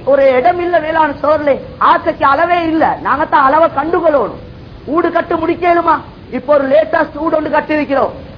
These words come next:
இன்னொரு அஞ்சு மாசத்துக்கு பிறகு எங்கேயாவது ஒரு ஊருக்கு போனா அவரு பாப்பார், "ஷா, இந்த மடல் ஜாதியா இருக்குது, இந்த அமைப்பு ஜாதியா இருக்க", விட்டா தட்டுவார், அதை கட்ட முயற்சி செய்வார். வாகனம் வாங்கினோம், இப்ப லேட்டஸ்ட் என்ன வாகனம் வந்திருக்கு அதை வாங்கியிருக்கிறோம்,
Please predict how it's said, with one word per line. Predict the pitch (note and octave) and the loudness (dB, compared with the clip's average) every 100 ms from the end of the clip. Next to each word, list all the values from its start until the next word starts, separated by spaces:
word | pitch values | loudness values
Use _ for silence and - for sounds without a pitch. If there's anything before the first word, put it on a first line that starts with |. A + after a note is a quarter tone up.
| - | -8
இன்னொரு | A#3 D4+ | -2 2
அஞ்சு | D4+ D4 D4+ | 2 0 0
மாசத்துக்கு | D4 D4 D#4 | 0 0 -2
பிறகு | C#4+ D#4 D4 G3 - - | 2 2 2 0 -6 -12
எங்கேயாவது | G#3+ B3 C4+ C#4+ C4+ | -8 0 2 4 4
ஒரு | C4+ | 4
ஊருக்கு | D4 C#4 | 0 -2
போனா | C4+ D4 C#4+ A#3 - - | 0 2 2 0 -4 -2
அவரு | G#3+ B3+ - | 2 2 2
பாப்பார், | C4 C4 A#3 - | 0 2 0 2
"ஷா, | D4+ D#4+ G#3+ - - | 4 4 2 -8 -12
இந்த | A#3+ C#4+ C#4+ | -6 0 2
மடல் | A#3+ C4 D4 A3+ | 2 0 -2 0
ஜாதியா | A#3+ D4 D#4 D4 | 2 2 2 0
இருக்குது, | C#4+ C#4+ C4+ F3+ - - | 0 2 2 0 -6 -8
இந்த | B3 C#4+ | -2 2
அமைப்பு | C#4 D4+ - | 2 0 -4
ஜாதியா | C4 C4+ C#4 C#4 | 0 0 2 2
இருக்க", | C4 B3 | 2 0
விட்டா | B3+ C#4 A#3+ | 0 2 2
தட்டுவார், | A#3 A3 C4 A#3+ F#3 - - | 0 -2 2 2 2 -4 -4
அதை | G3+ A3+ | -2 -2
கட்ட | G3+ - | -4 -2
முயற்சி | G3 F#3 F3 | -4 -4 -6
செய்வார். | D#3 A#2+ F2 - - - - | -8 -8 -10 -16 -20 -10 0
வாகனம் | D4 E4 E4 D#4 | 2 2 2 2
வாங்கினோம், | D#4+ D#4 D#4 C#4+ - - | 2 2 2 0 -2 -10
இப்ப | B3 - D#4 | -8 -2 0
லேட்டஸ்ட் | C#4+ D#4 - E4 - | 4 4 4 -2 0
என்ன | D4 D#4 | 0 2
வாகனம் | D4+ D#4 D4+ | 4 2 0
வந்திருக்கு | D4+ D4+ D4 | -4 -2 0
அதை | C#4 | 2
வாங்கியிருக்கிறோம், | C#4+ C#4 C4+ C4 C4 A3+ | 2 0 -2 -2 0 0